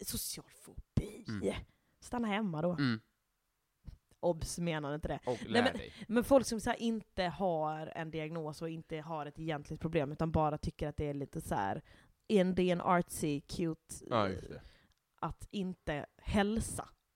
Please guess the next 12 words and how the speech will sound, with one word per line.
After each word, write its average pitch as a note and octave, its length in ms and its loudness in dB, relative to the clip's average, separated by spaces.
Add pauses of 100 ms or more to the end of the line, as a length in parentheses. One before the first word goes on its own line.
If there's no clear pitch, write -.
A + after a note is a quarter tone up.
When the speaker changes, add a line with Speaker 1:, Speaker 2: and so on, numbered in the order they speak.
(160)
Speaker 2:
<laughs> G#3 520 6
Speaker 1:
Det B3+ 480 6
är G3+ 160 -2
ett - 140 -8
vanligt F#3+ 720 6
jävla F3 480 6
handslag. F3+ 920 4
Speaker 2:
Mm. G#2 220 -2
Speaker 1:
Lär F3 480 4
dig G#2 200 0
det. - 100 -4
Speaker 2:
Mm. G2 200 -2